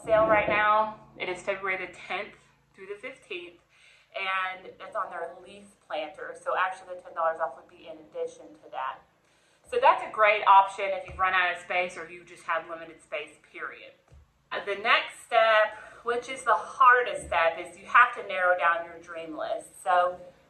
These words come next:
things you should consider, what you should think about to take this big, massive list and narrow it down to what you can actually plant would be to make sure you're growing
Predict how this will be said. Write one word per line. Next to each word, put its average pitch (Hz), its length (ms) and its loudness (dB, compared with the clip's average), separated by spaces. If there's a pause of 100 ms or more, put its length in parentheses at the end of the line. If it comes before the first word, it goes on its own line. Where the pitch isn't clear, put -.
things 285 320 0
you 302 160 -6
should 247 280 -8
consider, 220 1080 2 (340)
what 226 220 6
you 240 100 -6
should - 300 -14
think 214 200 -2
about 180 560 6
to 190 60 -16 (100)
take 196 360 -4
this 185 280 -12
big, 190 320 -8
massive 175 460 -2
list 170 260 -8
and 175 120 -12
narrow 175 280 0
it - 60 -8
down 170 240 2
to - 80 -12
what 170 320 -6
you - 160 -20
can 160 100 -6
actually 160 400 -6 (140)
plant 175 460 -2 (500)
would 220 240 6
be 208 140 0
to 233 60 -10
make 285 260 -6
sure 330 180 -14
you're 277 260 -8 (120)
growing 214 480 4